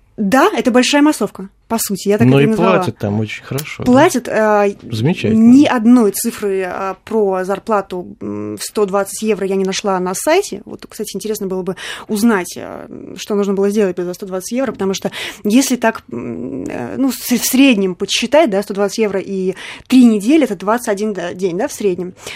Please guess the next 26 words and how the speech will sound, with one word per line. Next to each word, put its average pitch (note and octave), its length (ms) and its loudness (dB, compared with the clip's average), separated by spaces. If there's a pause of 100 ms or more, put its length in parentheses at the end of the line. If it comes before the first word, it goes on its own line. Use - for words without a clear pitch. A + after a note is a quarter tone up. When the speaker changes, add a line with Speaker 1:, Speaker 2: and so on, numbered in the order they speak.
(140)
Speaker 1:
то A3+ 340 0
две G3+ 320 0
пятьсот - 480 -4 (500)
Speaker 2:
Мгм. A#2 380 -2
Speaker 1:
евро A#3 360 4
можно A3+ 200 2
заработать, A3 440 0
а - 20 -6
по G#3 100 0
сути C4+ 240 -2
две G#3+ 240 0
пятьсот D4+ 400 -2
это, G3+ 460 2
ну, F3 400 -4
наверное, B3+ 420 4
вот, G#3 240 -2
э, G3+ 140 2
в F#3 420 -4
земле, G#3+ 440 0 (200)
э, F#3 220 -2
Баден-Вюртемберга A#3+ 880 0
как G#3+ 160 -10
раз-таки G#3 340 -4
это G#3+ 300 -2 (360)
средненькая E4+ 580 6
зарплата, A#3+ 560 0